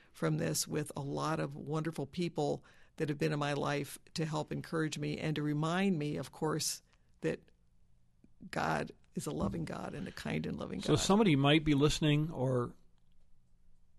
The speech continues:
Speaker 2: um, sitting here with us in studio to hear us talk like this.
Speaker 1: Mm-hmm.
Speaker 2: And they could say, "Loving God? What are you talking about?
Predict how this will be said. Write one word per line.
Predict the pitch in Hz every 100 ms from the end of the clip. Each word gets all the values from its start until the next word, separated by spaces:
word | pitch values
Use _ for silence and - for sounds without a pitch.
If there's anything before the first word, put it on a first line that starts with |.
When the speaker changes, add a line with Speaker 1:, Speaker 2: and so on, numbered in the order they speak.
| -
Speaker 2:
um, | 120 117 110
sitting | 120 - 156 147
here | 143
with | 139 123
us | 131
in | 123
studio | - 143 135 131
to | 123
hear | 110 123
us | 113
talk | - 120 -
like | 117 -
this. | 117 123 -
Speaker 1:
Mm-hmm. | 170 156 160 190 - _ - - - - - -
Speaker 2:
And | 135 131
they | 131
could | 135 107
say, | - 127 117 113 107 311 - -
"Loving | 135 196 233 107 98
God? | 131 247 90 - - - - - _ - - _ _ - - - - _ -
What | 185
are | 254
you |
talking | - - 160 233 - 135
about? | - - -